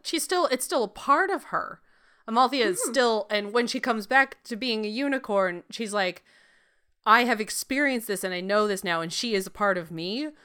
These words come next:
Speaker 1: but, like, that's, Amalthea is not the unicorn. Yeah, you, you,
Speaker 2: Yeah.
Speaker 1: I, I like the way you put it. It's like, Amalthea is a spell that she is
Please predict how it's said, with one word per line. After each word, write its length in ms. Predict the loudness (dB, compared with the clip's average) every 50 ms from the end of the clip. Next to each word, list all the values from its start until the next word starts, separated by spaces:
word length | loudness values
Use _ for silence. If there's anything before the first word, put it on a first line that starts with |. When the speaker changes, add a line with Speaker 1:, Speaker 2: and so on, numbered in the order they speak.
| _ _ _ -2
Speaker 1:
but, 200 | 0 0 0 2
like, 420 | 2 0 0 0 -2 -6 -10 -18 -20 -20 -20 _ _ _ _ _ _ _ _ _ _ _ _ _ -16 -16 -16 -16 -18 -20 -20 -20 _ _ _ _ _ _ _ -20 -20 -20 _ _ -4
that's, 560 | -2 -2 -2 -2 -2 -4 -4 -4 -6 -8 -14 -20 _ _ _ _ _ _ _ _ _ _ _ _ _ -20 -20 -20 -20 _ _ _ _ _ _ _ _ _ _ _ _ _ _ _ -4
Amalthea 520 | -2 2 4 4 4 4 2 2 4 4 4
is 160 | 4 2 0 0
not 220 | 2 0 0 0
the 80 | -2 -8
unicorn. 580 | -8 -8 -8 -8 -8 -10 -10 -12 -14 -14 -16 -20 _ _ _
Yeah, 260 | -2 -2 -2 -2 -2 -6 -6
you, 240 | -4 -4 -4 -4 -6 -6
you, 220 | -4 -2 -2 0
Speaker 2:
Yeah. 180 | -2 -2 -4 -10 _ _ _ _ _ _ _
Speaker 1:
I, 160 | -2 0 0
I 200 | 2 4 4 4 6
like 240 | 6 4 4 4 2
the 80 | 2
way 100 | 2 2
you 80 | 0 0
put 180 | 0 0 0
it. 60 | 0 0
It's 120 | -2 -4
like, 180 | -6 -8 -8 -12 _ _ _ -4
Amalthea 420 | -2 0 0 0 0 0 -2 -2
is 160 | -4 -4 -4
a 60 | -6
spell 480 | -6 -6 -6 -6 -6 -4 -4 -2 -2 -4
that 140 | -4 -6 -8
she 220 | -10 -10 -10 -10 -10
is 140 | -12 -12